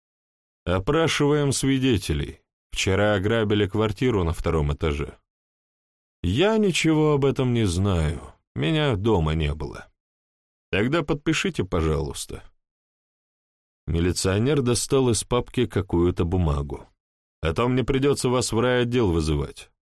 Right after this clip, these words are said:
Ферзь чертыхнулся.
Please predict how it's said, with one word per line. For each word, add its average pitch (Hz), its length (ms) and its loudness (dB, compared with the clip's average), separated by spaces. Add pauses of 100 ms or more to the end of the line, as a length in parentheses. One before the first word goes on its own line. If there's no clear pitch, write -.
(880)
Ферзь 82 320 -2
чертыхнулся. 80 1200 -4